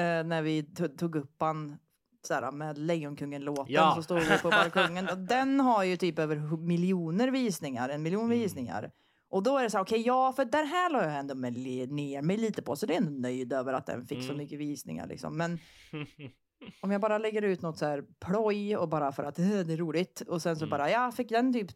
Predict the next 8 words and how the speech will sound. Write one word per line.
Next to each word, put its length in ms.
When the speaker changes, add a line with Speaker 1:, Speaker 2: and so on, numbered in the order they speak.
Speaker 1:
trettiotusen, 920
hundratusen 920
plus 320
visning, 380
tvåhundratusen 560
Speaker 2:
Mm. 80
Speaker 1:
visningar, 280
bara, 220